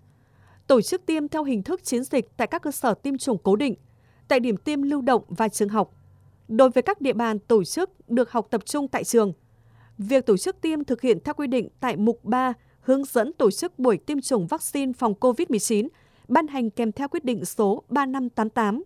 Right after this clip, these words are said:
Q D B I T ngày hai mươi sáu tháng bảy năm hai nghìn không trăm hai mươi mốt của Bộ Y tế. Cha mẹ, người giám hộ thực hiện ký phiếu đồng ý tiêm chủng nếu đồng ý tiêm chủng cho đối tượng này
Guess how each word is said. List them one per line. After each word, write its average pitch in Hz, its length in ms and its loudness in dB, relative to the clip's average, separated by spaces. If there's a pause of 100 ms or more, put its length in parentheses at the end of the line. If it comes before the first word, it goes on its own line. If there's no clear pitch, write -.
(200)
Q 294 160 0
D 254 260 2 (100)
B 233 60 2
I 254 200 0
T 247 100 -2 (540)
ngày 254 260 0
hai 254 100 -6
mươi 311 60 -4
sáu 233 200 -2
tháng 240 200 -4
bảy 214 300 2
năm 277 220 0
hai 269 120 -4
nghìn 196 220 0
không 262 180 -6
trăm 262 160 -6
hai 254 100 -4
mươi 226 60 0
mốt 285 160 0 (120)
của 208 160 6
Bộ 202 160 4
Y 233 100 -2
tế. 208 280 2 (1080)
Cha 311 180 2
mẹ, 269 300 -4 (140)
người 233 220 4
giám 226 200 -2
hộ 277 280 0 (120)
thực 254 160 0
hiện 220 180 2
ký 240 200 -2
phiếu 226 340 2
đồng 247 180 4
ý 220 160 0
tiêm 285 200 -4
chủng 220 260 0 (400)
nếu 247 180 6
đồng 277 160 -2
ý 226 160 0
tiêm 294 240 -4
chủng 254 280 -2
cho 277 260 -4
đối 226 160 4
tượng 233 220 -2
này 220 200 0